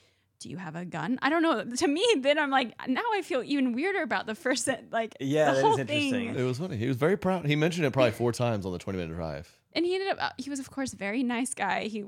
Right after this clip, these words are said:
Speaker 1: <laughs> but just very weird two first things to say to someone.
Speaker 3: <laughs> I love it. Uh,
Speaker 2: And I don't
Speaker 3: Virginia
Speaker 2: think he was
Speaker 3: Beach.
Speaker 2: actually a police officer. He was, like, a correctional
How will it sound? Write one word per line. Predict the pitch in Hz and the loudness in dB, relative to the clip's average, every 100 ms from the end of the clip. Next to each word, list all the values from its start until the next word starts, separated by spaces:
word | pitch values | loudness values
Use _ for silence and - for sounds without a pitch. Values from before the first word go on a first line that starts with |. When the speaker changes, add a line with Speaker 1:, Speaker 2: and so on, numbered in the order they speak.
| - - 208 | -12 -16 -6
Speaker 1:
<laughs> | 269 247 - | -4 -6 -10
but | 226 233 196 - _ _ | -4 -4 -4 -14 _ _
just | _ 370 294 | _ -8 -4
very | 302 339 | -4 -2
weird | 233 254 311 247 _ - | -2 -2 -2 -6 _ -4
two | 320 311 | 0 0
first | 302 269 | -2 -6
things | 247 262 | -2 -4
to | - | -4
say | 226 277 453 | -4 -2 0
to | 285 | 0
someone. | - - 98 92 254 262 _ _ _ _ _ | -4 -8 -12 -12 -12 -14 _ _ _ _ _
Speaker 3:
<laughs> | _ _ _ _ _ _ | _ _ _ _ _ _
I | 92 | 0
love | 110 120 | 2 2
it. | - _ _ - _ _ - | 0 _ _ -20 _ _ -2
Uh, | 95 95 95 92 | 0 2 2 2
Speaker 2:
And | 147 | 2
I | 185 | 2
don't | |
Speaker 3:
Virginia | 117 | 2
Speaker 2:
think | 117 | 0
he | 160 | 0
was | 147 | 0
Speaker 3:
Beach. | 135 | -2
Speaker 2:
actually | - 135 | -4 -4
a | 107 | -4
police | - - 127 139 | -6 -4 -2 0
officer. | 117 104 113 98 | -2 -4 -6 -6
He | 120 | -6
was, | 107 | -6
like, | 110 | -6
a | 107 | -8
correctional | 107 117 123 - 120 95 71 | -8 -2 0 0 -10 -10 -12